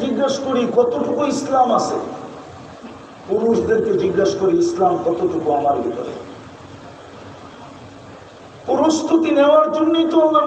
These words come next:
মুসলমানের ঘরে আমাকে অস্তিত্ব দিলেন। এর চেয়ে বড়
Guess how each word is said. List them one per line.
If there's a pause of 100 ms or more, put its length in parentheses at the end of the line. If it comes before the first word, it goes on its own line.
মুসলমানের
ঘরে (100)
আমাকে
অস্তিত্ব (140)
দিলেন। (1200)
এর (200)
চেয়ে
বড়